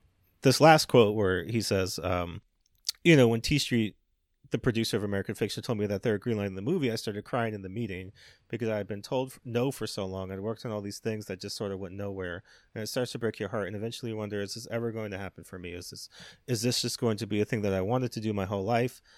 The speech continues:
um, but I never got to accomplish?" And so the fact that I was able to crack the door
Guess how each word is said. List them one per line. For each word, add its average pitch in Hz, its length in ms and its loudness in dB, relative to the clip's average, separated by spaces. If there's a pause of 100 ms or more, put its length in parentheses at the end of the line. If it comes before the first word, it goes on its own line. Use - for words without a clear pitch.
(200)
um, 95 640 -4
but 98 280 2
I 117 80 -4
never 101 220 -2
got 92 160 -2
to 104 100 -6
accomplish?" 87 600 -8
And 95 120 -12
so 98 280 -4
the 98 80 -12
fact 127 220 0
that 127 60 0
I - 20 2
was 113 120 -2
able 107 160 -2
to 110 60 -10
crack 113 220 -6
the 107 80 -6
door 110 380 -2